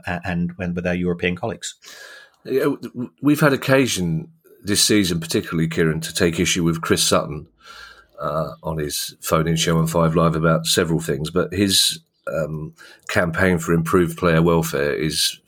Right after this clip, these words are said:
Speaker 2: exemplary, especially
Speaker 1: Yes.
Speaker 2: when it comes to head injuries, concussion, uh, illness, et cetera. Um, although he's also now obsessed with bee welfare as well, which is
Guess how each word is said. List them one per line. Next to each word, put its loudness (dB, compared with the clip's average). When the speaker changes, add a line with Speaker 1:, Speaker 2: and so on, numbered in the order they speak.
Speaker 2:
exemplary, 0
especially 0
Speaker 1:
Yes. -6
Speaker 2:
when -4
it -10
comes 2
to 2
head 0
injuries, 0
concussion, -2
uh, -6
illness, 2
et 0
cetera. 0
Um, -2
although 4
he's 4
also 4
now 6
obsessed 0
with 0
bee 4
welfare 0
as 0
well, 2
which -10
is -6